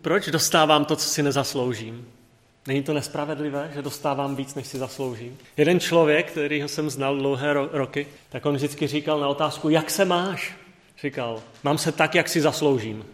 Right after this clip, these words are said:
Mám se tak, jak si zasloužím." <laughs> Já jsem pak, jsem o tom přemýšlel a stal jsem se křesťanem, tak, tak jsem pak to, to, to transformoval a říkám, "Já se mám líp, než si zasloužím."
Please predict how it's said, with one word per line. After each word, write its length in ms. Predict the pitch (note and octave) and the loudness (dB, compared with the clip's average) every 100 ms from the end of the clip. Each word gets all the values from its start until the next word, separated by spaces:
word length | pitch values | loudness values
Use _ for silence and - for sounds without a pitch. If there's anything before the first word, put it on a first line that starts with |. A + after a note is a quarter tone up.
| - - - _ | -20 -20 -20 _
Mám 140 | C3 C3 | -6 2
se 120 | D3 | 4
tak, 100 | C3 | 6
jak 140 | C3 | 2
si 100 | - | 0
zasloužím." 540 | A2 - A2+ G#2 G2+ G#2 - - - - - - | -4 -4 -4 -4 -10 -14 -18 -18 -18 -18 -18 -12
<laughs> 260 | A#2+ - - - - - - - | -10 -12 -16 -20 -20 -20 -20 -12
Já 260 | B2+ B2+ | -6 -4
jsem 220 | C3 D3 C3+ | -2 -2 0
pak, 320 | C3+ - - - - - | 0 -2 -14 -16 -16 -14
jsem 160 | - D3 | 2 4
o 60 | |
tom 160 | C#3+ D3+ | 6 4
přemýšlel 640 | D3 D3 C#3+ C#3 D3 D3+ | 4 2 2 2 4 6
a 60 | D3 | 4
stal 220 | - C3+ | 4 0
jsem 160 | C#3 C#3 | 0 -4
se 120 | D3 | -4
křesťanem, 640 | - C#3+ - D3 C#3 C#3+ | -4 -4 0 2 2 0
tak, 160 | C#3+ B2+ - - - - | -4 -8 -12 -20 -20 -10
tak 180 | C3+ B2 | -8 -6
jsem 280 | C#3 C3 | -6 -6
pak 200 | B2+ C3 | -4 -6
to, 420 | - C#3 C3 C3+ C3 | 0 0 0 -2 -4
to, 140 | C3+ | -4
to 140 | B2+ C#3+ | -2 -2
transformoval 580 | - C#3+ - C#3 C3+ C3 | 2 2 2 0 2 0
a 20 | |
říkám, 300 | B2 B2+ A2+ - | 0 -6 -6 -4
"Já 100 | B2+ | 0
se 140 | D#3+ | 2
mám 200 | D#3 D3+ | 4 4
líp, 200 | C#3 C3+ | 2 0
než 140 | C3+ | -4
si 100 | - | -4
zasloužím." 640 | A2 - - G#2 F#2+ G2 | -6 -8 -8 -8 -10 -14